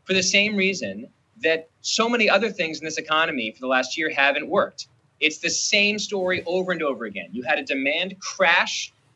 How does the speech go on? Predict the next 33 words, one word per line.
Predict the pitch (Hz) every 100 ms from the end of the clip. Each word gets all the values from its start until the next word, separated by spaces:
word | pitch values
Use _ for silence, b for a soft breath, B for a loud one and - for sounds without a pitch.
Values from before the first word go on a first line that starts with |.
| _
in | 165 170
twenty | - 147 151
twenty. | - 123 156 190 _ _ -
As | 151
a |
result, | 156 151 156 -
a | 143
lot | 135 160
of | 180
different | 175 180
industries | 151 147 - 156 147 - -
pulled | 180 175
back | 147 143
their | 151
supply. | - 127 110 104 131
So | - 131
in |
the | 113 117
airlines, | 147 123 127
for | 127
example, | 135 120 120 -
they | 113
decommissioned | 98 156 170 156 156
a | 139
lot | 135
of | 131
planes, | - 131 143 139
they | -
parked | - 196 170
a |
lot | 147 143
of | -
planes, | 143 147 151